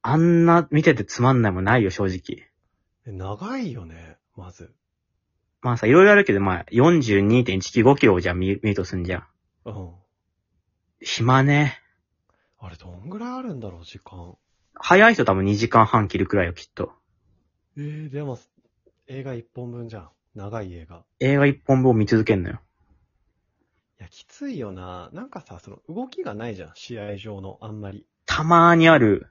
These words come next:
Speaker 1: 抜く瞬間ね。
Speaker 2: うん。
Speaker 1: 抜く瞬間別にテクニックとじゃなくて、普通に体力で抜くからね、あれ。
Speaker 2: <laughs> なんで抜いたかわかんないもんね。
Speaker 1: まあ、
Speaker 2: いつ抜くかもわかんない。
Speaker 1: もしかしたらね、見る人からしたら、ここの坂道を利用してとかあるのかもしれないけど、風をとかね。
Speaker 2: あー、う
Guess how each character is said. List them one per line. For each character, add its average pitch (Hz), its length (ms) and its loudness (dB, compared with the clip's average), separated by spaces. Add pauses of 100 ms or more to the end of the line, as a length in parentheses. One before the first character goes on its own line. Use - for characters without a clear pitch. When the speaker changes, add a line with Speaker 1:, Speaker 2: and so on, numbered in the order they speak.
(140)
Speaker 1:
抜 107 180 0
く 113 160 0
瞬 113 300 0
間 107 220 0
ね。 143 220 -4 (1000)
Speaker 2:
う - 40 -16
ん。 87 320 -18
Speaker 1:
抜 127 200 0
く 175 100 0
瞬 180 280 4
間 170 160 6
別 147 180 4
に 151 80 2
テ 185 140 -2
ク 220 100 6
ニ 151 80 8
ッ 117 40 4
ク - 40 -2
と 95 100 0
じ 92 60 -2
ゃ 98 40 0
な 95 40 -4
く - 60 -18
て、 98 180 -2
普 - 220 -16
通 135 280 2
に 123 120 2
体 151 220 4
力 107 180 2
で 95 80 2
抜 98 100 -2
く - 140 -10
か 92 100 -2
ら 92 80 -4
ね、 101 80 -2
あ 98 60 0
れ。 - 160 -12 (580)
Speaker 2:
<laughs> - 500 -20
な 170 160 -10
ん 320 120 -8
で 147 120 -6
抜 113 120 -8
い 117 80 -10
た 139 100 -8
か - 80 -12
わ 98 80 -10
か 180 140 -14
ん 170 60 -12
な 123 80 -12
い - 20 -14
も 87 100 -20
ん 87 40 -20
ね。 92 120 -20
Speaker 1:
ま 143 60 4
あ、 135 40 6
Speaker 2:
い - 40 -10
つ 113 80 -12
抜 101 100 -12
く - 100 -20
か 104 120 -12
も 87 60 -16
わ 90 60 -18
か 110 120 -16
ん - 20 -14
な - 0 -
い。 92 40 -16
Speaker 1:
も - 40 -20
し - 80 -10
か 208 160 2
し - 60 -8
た 131 80 2
ら 107 80 4
ね、 139 220 -2
見 185 100 4
る 233 80 6
人 190 140 0
か 151 80 6
ら 143 80 6
し - 40 -12
た - 80 2
ら、 127 240 6
こ - 140 -16
こ 139 160 6
の 139 80 4
坂 156 320 2
道 120 320 0
を 98 80 2
利 104 120 2
用 117 220 8
し 110 40 -8
て 135 60 6
と 107 60 2
か 110 120 6
あ - 20 10
る 123 60 4
の 110 60 -2
か 98 60 -6
も 92 80 -4
し - 80 -14
れ 110 60 0
な 110 60 0
い - 20 -6
け 90 100 -4
ど、 92 140 -6
風 107 320 2
を 104 100 2
と 101 220 -10
か 92 60 -14
ね。 95 60 -10
Speaker 2:
あ 92 40 -12
ー、 90 520 -18
う 101 40 -16